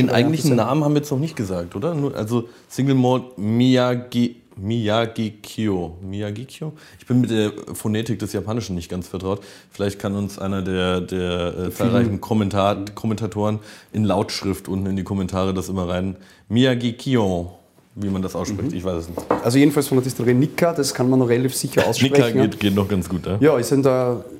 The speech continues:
Speaker 1: im Norden die, ähm, eine, eine, die, die, die nördlichste Insel relativ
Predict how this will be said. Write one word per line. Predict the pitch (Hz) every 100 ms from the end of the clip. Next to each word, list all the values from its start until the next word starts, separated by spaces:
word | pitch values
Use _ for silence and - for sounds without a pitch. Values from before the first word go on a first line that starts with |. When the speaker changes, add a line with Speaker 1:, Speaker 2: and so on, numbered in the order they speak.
| -
Speaker 1:
im | - 131
Norden | 113 147 147 143
die, | - 127 127 123
ähm, | 120 113 113 110 110 78 73
eine, | 113 107 95
eine, | 107
die, | 107 107
die, | 107 107 104
die | 98 -
nördlichste | 104 120 135 - -
Insel | 123 117 110
relativ | 101 104 -